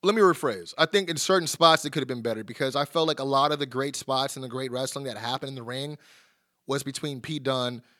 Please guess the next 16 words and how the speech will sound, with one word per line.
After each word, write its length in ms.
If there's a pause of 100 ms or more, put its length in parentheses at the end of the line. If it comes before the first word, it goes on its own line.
(160)
and 100
Roderick 300
Strong, 360
which 240 (300)
those 260
two, 160
I 80
would 100
love 140
to 60
watch 220
those 200
two 140
wrestle 520
each 200
other 240